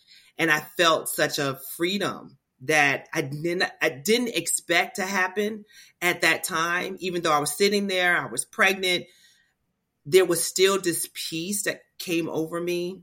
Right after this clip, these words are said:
that I could not even explain. And even when I had told, you know, my friend who was abusive that I was no longer gonna live with him, no longer gonna be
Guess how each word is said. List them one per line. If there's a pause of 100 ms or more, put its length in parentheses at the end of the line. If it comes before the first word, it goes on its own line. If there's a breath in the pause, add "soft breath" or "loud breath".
(140)
that
I (340)
could
not (400)
even
explain. (480 loud breath)
And (120)
even
when
I
had
told, (140)
you
know,
my
friend
who
was (340 soft breath)
abusive
that
I
was
no
longer
gonna
live
with
him,
no
longer
gonna
be